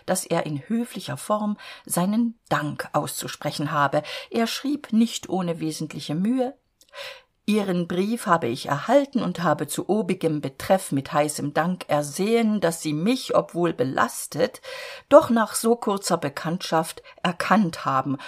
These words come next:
und dass Sie Wert vier dieses mit allen künftig anfallenden Gebühren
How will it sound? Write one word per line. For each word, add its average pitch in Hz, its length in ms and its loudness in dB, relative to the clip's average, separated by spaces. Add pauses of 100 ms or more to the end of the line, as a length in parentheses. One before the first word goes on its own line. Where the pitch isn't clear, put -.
und 175 240 0
dass 185 240 2
Sie 175 260 -2
Wert 180 360 2
vier 254 400 4
dieses 202 580 -4
mit 170 240 -2
allen 175 340 2
künftig 165 640 -6
anfallenden 151 760 -2
Gebühren 170 600 -4